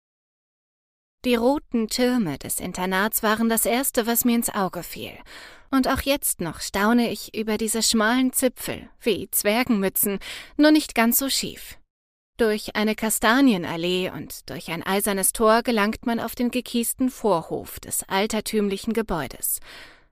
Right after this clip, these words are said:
Mein Herz schlägt ein paar Takte schneller, als ich die Schüler in ihren Uniformen entdecke,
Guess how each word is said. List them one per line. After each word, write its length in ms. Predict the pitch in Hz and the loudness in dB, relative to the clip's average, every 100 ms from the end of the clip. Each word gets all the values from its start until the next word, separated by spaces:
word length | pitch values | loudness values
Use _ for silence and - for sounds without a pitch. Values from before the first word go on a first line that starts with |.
| - | -2
Mein 160 | 262 240 | 0 2
Herz 340 | 254 254 - | 2 2 2
schlägt 300 | - 254 - | 4 4 4
ein 140 | 254 | 0
paar 120 | 247 262 | 2 0
Takte 340 | 247 - 262 | 0 0 0
schneller, 440 | 254 269 247 180 - - - - | 4 6 6 4 -2 -10 -14 -16
als 180 | - - | -12 -8
ich 100 | - | -8
die 120 | - | -4
Schüler 560 | 190 - 254 247 220 196 | -2 2 6 6 4 0
in 160 | 185 - | -8 -10
ihren 260 | 175 185 | -10 -8
Uniformen 680 | - 226 233 220 170 170 170 | 0 4 4 2 2 2 -2
entdecke, 540 | - 160 165 - - | -6 -6 -8 -8 -14